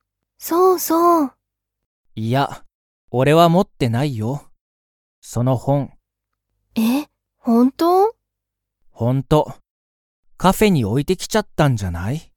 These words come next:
Speaker 1: 置いてっちゃったのかな？
Speaker 2: 一応、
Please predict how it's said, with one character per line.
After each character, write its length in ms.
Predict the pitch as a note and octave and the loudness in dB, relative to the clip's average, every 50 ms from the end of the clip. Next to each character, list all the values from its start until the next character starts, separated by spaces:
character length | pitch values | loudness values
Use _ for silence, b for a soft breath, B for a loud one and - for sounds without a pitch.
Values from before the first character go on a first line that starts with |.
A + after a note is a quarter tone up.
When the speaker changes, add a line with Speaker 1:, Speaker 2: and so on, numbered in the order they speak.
| _ _ _ _ _ _ _ _ _ _ _ _ _ | _ _ _ _ _ _ _ _ _ _ _ _ _
Speaker 1:
置 200 | - G#3 G#3+ A3+ | -4 0 2 2
い 100 | C4+ D4+ | 2 0
て 200 | - - F#4+ G4 | 0 2 4 4
っ 20 | G4+ - _ | 4 2 _
ち 120 | - - F#4 | -2 0 0
ゃ 80 | F4+ | 0
っ 60 | F4+ - _ | 0 -4 _
た 160 | - D#4+ D4 C#4+ | -4 -2 0 2
の 120 | D4 C#4+ | 0 0
か 240 | - - B3 A#3+ A#3 | -2 -2 -2 0 0
な？ 640 | A#3+ A#3+ B3 C4 C#4 C#4+ C#4+ C#4+ C#4 C4 B3 - _ _ _ _ _ _ _ _ _ _ _ _ _ _ _ - | 2 2 2 4 4 4 4 4 4 2 0 -6 _ _ _ _ _ _ _ _ _ _ _ _ _ _ _ -12
Speaker 2:
一 400 | B2 A2 - - - C#3+ D3 D#3 | -10 -10 -8 -8 -6 -2 0 2
応、 480 | D#3+ D#3+ E3 E3 E3 E3 D#3+ D#3 - | 4 4 6 6 6 4 4 2 -2